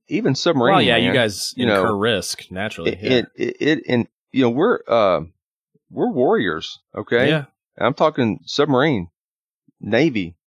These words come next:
Speaker 1: we're warriors. And I hate to, I know it sounds kinda cliche, but
Speaker 2: Yeah,
Speaker 1: our
Speaker 2: no, I
Speaker 1: job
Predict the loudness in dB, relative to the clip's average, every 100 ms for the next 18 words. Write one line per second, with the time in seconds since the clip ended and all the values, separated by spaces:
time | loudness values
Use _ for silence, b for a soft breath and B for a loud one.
0 | _ -4 -2 0 0 0 -2 -6 -14 _
1 | _ -2 0 0 0 0 0 -2 0 0
2 | 0 0 0 -2 -2 -4 -4 -2 0 -2
3 | -4 -14 _ _ _ _ 0 0 0 0
4 | 0 2 2 -2 -2 0 2 2 2 0